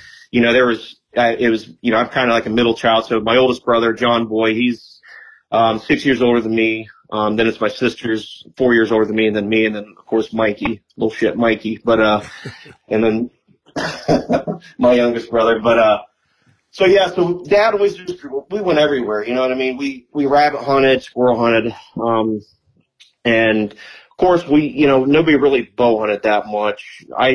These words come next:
really didn't get into bow hunting until I was older, but it was more like gun week. My uncles would come down, my grandpa would come down, you know, and I remember, like, one of the first things, you know, being, like, six, seven years old,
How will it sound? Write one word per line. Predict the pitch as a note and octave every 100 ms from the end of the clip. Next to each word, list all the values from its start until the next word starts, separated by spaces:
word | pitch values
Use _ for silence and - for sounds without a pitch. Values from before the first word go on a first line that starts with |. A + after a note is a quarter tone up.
| A#2+
really | B2+ B2+
didn't | B2 A#2
get | A#2
into | A2+ A2+ G#2+
bow | G#2 A2
hunting | G#2+ G#2+ G#2+
until | - A2
I |
was | G#2+
older, | G#2+ A2 G#2+
but | A2 - _ - _
it | - D#3
was | C#3
more | C3+ C3
like | A#2 A2
gun | A#2 A2
week. | A2
My | A#2 B2
uncles | B2 B2 A2+
would | A2 -
come | A#2 A2
down, | A2 G#2+ G#2
my | G2+
grandpa | A2+ G#2+ - G#2+ G#2
would |
come | - G#2 G#2
down, | G#2+ G#2
you | G#2
know, | G#2+
and | G#2
I | A#2
remember, | A2+ A2 G#2+
like, | G#2 G2+ _ _ _
one | C3+ C3
of |
the | A2+
first | - B2+ A#2 -
things, | A#2 G#2+ G#2
you |
know, | G#2+ G#2
being, | A2 G#2
like, | G#2+
six, | - - A#2+ A2+ - - -
seven | - A#2+ A2 A2+
years | G#2+ G#2+
old, | G#2+ G#2+ G2+